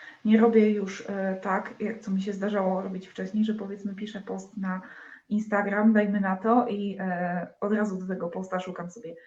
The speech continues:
e, grafiki, czy w ogóle tworzę grafikę i potem go umieszczam w kreatorze i tak naprawdę rozpraszam się wtedy między trzema aplikacjami, czyli edytorem tekstów, e, programem do grafiki i,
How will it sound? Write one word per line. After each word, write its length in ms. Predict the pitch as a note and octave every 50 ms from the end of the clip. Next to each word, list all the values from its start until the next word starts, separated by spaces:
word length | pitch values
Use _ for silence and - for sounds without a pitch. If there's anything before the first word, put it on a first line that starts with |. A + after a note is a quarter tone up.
| - - - - - -
e, 160 | F#3 F#3 E3+
grafiki, 800 | - - F#3+ F#3+ F#3+ - G#3 F#3+ - - - G3+ G#3 G#3+ A3 - -
czy 280 | F#3 E3+ E3 E3+ - - _
w 80 | F3 F3+
ogóle 300 | F3 E3 D#3+ D3+ D3+ -
tworzę 360 | - - C#4+ D4 - - B3
grafikę 640 | G#3+ F#3+ F#3 F#3 - F3+ - - F3+ F3+ - A3 - - - - - - -
i 80 | F#3
potem 280 | - G#3 G#3+ A#3 A3+ A3
go 80 | G#3+
umieszczam 360 | G#3 G3+ G3 F#3+ F#3+ F#3+ F3+ F3+
w 60 | -
kreatorze 520 | - E3 E3+ E3+ F3 - D#3+ D#3+ F#3+ G#3+
i 60 | G#3+
tak 140 | A3 A3 G#3+
naprawdę 380 | G3+ G3 G#3 G#3+ G#3+ G#3 - G3
rozpraszam 460 | F#3+ G3 F#3+ - G#3 G#3 G#3+ G#3 F#3+
się 100 | - -
wtedy 220 | - - F#3+ G3
między 240 | F#3+ G3 G3 F#3+ F3+
trzema 420 | F3+ - - G3 F#3 F3+ F3+ - -
aplikacjami, 680 | - F#3+ - F#3+ F#3 F#3 F3 F3 - F#3 F3 F3 F3 F3
czyli 260 | - F3+ F3 F3 E3+
edytorem 480 | E3+ E3+ E3+ E3+ F3 E3+ E3+ D#3 D#3 D#3
tekstów, 440 | - E3 D#3+ - - - D#3+ D#3 D#3 _ _ _ - - - - - - - -
e, 140 | - F3+ F3+
programem 480 | F3+ G3+ G3+ F#3+ G3 G3 F#3 F3 F#3 F#3
do 100 | F3 E3+
grafiki 960 | E3+ E3+ E3+ - - E3 - - - - E3 D#3+ D#3 D3+ - - - - A3
i, 260 | G3+ F#3 - - -